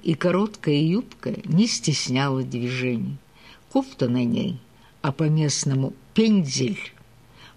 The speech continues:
плотно облегающее тело с узкими охватывающими рукавами.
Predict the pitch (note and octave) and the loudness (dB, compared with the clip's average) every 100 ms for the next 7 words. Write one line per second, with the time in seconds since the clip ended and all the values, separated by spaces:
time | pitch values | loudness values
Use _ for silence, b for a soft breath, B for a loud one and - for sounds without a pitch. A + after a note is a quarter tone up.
0 | - F3+ A#3 C4 D#3 B2+ - - - C#3+ | -2 2 2 0 0 0 -4 -10 -4 -2
1 | D3 D3+ C3+ C3+ B2+ - - C3 B2 - | 0 0 0 0 2 0 2 0 -2 -4
2 | A3 G#3+ G3 - - - G#3 - - C3 | -2 -2 -4 -4 -2 0 0 0 -2 -2
3 | A2+ - - B2+ - D#3 F3 - D#3+ E3 | -2 -4 -6 -10 -6 -4 -4 -4 -4 -4
4 | D#3+ - - D3+ D3 C3 - C#3+ C#3 - | -4 -4 -2 0 -2 -4 -6 -6 -6 -4
5 | C#3 B2+ A2 - | -4 -4 -8 -10